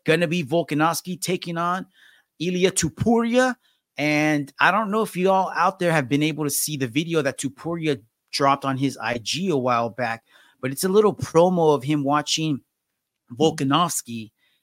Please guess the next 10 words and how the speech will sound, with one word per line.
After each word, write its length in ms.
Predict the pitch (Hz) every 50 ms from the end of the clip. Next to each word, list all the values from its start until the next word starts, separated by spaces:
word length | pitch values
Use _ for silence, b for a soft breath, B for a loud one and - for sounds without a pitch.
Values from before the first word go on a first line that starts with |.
| _ _ _ -
some 260 | - - 135 127 117
Volkanovski 560 | 131 160 151 - 143 160 175 - - - 139
footage. 300 | - - 139 135 135 -
And 80 | - 151
at 140 | 151 143 -
the 140 | 143 151 175
end 100 | 220 262
of 80 | 247
the 80 | 220 170
video, 600 | 113 113 151 202 240 247 190 151 143 135 123